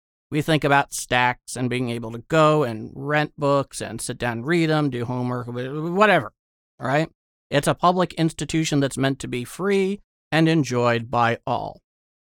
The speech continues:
One of the great accomplishments of our civilization, right? The library itself in many ways would be quite familiar in some respects to the modern person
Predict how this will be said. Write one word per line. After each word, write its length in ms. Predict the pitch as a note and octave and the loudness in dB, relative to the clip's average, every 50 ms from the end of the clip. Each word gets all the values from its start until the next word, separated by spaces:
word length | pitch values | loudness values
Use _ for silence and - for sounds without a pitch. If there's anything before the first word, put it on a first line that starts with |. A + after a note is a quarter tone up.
| _ _ _ _ _ _ _ _ _ _ _ _ _ | _ _ _ _ _ _ _ _ _ _ _ _ _
One 180 | - C3+ D3+ D3+ | -6 -2 0 0
of 120 | D3+ C#3+ | 0 0
the 60 | C#3 A#2+ | -2 -2
great 200 | - D3 C#3+ C3+ | 0 0 0 0
accomplishments 760 | - - C#3+ C#3 C#3+ C#3 - - - - B2+ A#2+ G#2+ - B2 | 0 0 2 2 2 2 0 -4 -4 -4 -4 -4 -4 -4 -6
of 60 | A#2 | -6
our 120 | A2+ A#2 | -6 -6
civilization, 840 | A2+ - A#2+ A2+ A#2 A#2 A2+ A2 A2+ A#2 A#2 - - - - - - - _ _ _ _ _ - | -6 -6 -8 -8 -6 -6 -6 -6 -6 -8 -10 -10 -12 -14 -16 -18 -20 -20 _ _ _ _ _ -8
right? 220 | A#2 A#2 A#2 A#2+ - _ _ _ _ _ _ _ _ _ _ _ - | -8 -6 -8 -8 -12 _ _ _ _ _ _ _ _ _ _ _ -2
The 60 | D3 | 2
library 320 | F3+ B3 D4 E4+ E4 D4+ C#4 | 2 2 2 2 0 -2 -4
itself 340 | B3+ - - G3+ G3+ F3+ F#3+ | -4 -4 -2 -2 0 2 2
in 120 | E3+ E3+ | 2 2
many 200 | E3+ E3+ F3+ E3+ | 2 2 2 0
ways 300 | E3 E3 D#3+ D#3+ D3 D#3 | 2 2 0 0 0 -2
would 140 | D3+ C#3 C3 | -4 -2 -2
be 140 | C#3+ C3+ - _ _ | -4 -4 -6 _ _
quite 200 | - A#3+ A#3 - | 2 2 2 0
familiar 640 | - - - D3 C3+ C#3 D3+ D#3 E3+ E3+ D#3 D3 C3+ | -2 -2 0 2 4 4 4 4 4 4 2 2 0
in 240 | - D3+ C3+ B2+ B2 | -2 -2 -2 -2 -4
some 320 | - - - D3+ D3+ D3 | -4 -2 0 0 0 0
respects 400 | C3+ B2 - - A#2 A#2 - _ _ | -2 -4 -6 -8 -8 -8 -10 _ _
to 80 | C3+ | -8
the 100 | B2+ B2+ | -6 -2
modern 360 | A#2+ A#2+ A2+ A2+ A#2 A#2+ A2+ - | -2 -2 -2 -2 -4 -6 -10 -8
person 480 | - C#3+ C#3 B2+ - - - A#2 - | -4 -4 -2 -2 -4 -8 -10 -12 -16